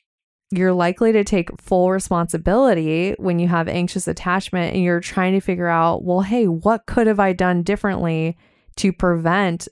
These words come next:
the breakup? Who, who should have I been? How did I need to be? What did I do wrong? How could have I shown up differently?" And you take all this personal responsibility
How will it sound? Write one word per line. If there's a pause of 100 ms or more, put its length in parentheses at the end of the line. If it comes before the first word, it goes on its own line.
the
breakup?
Who, (340)
who
should
have
I
been?
How
did
I
need
to
be? (300)
What
did
I
do
wrong?
How
could
have (100)
I
shown
up
differently?"
And
you
take (120)
all
this
personal
responsibility